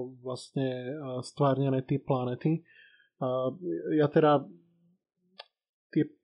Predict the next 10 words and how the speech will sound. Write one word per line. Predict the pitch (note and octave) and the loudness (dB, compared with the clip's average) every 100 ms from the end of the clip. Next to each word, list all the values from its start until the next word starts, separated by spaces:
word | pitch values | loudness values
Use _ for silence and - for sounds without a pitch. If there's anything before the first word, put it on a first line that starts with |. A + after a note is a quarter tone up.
| - | -2
planety, | D3+ D#3+ F3+ F3+ - | 2 4 4 2 2
keďže | D3 D3 | 2 4
to | D3 | 4
je | D3 | 4
apokalypti-, | C#3+ D#3 D3 C#3+ - D3 - | 4 2 4 2 -2 -12 -6
postapokalyptický | D3+ - C3+ C#3 C#3 C#3 C#3+ C#3 - C3+ C3+ B2+ B2 B2 D#3 | -2 -2 -2 0 0 -2 -4 -8 -8 -4 -4 -6 -12 -16 -20
svet, | - - B2+ C3 C#3 - | -18 -10 -4 -2 -2 -2
tak | C#3 - D#3 | -4 -4 -8
boli | C#3+ C#3+ | -2 -2
také | C#3+ D3 D3+ | 0 0 0